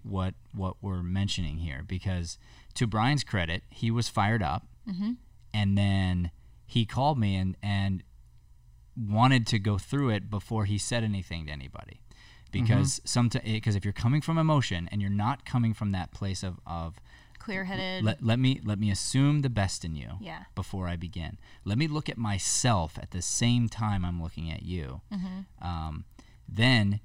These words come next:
Speaker 1: you, you accidentally say the wrong thing,
Speaker 3: Yeah.
Speaker 1: and it's not positive. So you called me the next morning.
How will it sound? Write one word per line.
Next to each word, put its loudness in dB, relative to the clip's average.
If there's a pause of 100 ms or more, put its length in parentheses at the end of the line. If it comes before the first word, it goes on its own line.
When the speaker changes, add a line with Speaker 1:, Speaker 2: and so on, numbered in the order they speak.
Speaker 1:
you, 2
you 0
accidentally -2
say -2
the -2
wrong -2
thing, -2
Speaker 3:
Yeah. 2 (180)
Speaker 1:
and -2
it's -8
not -4
positive. -4
So -4
you 0
called 2
me 4
the 0
next -2
morning. 0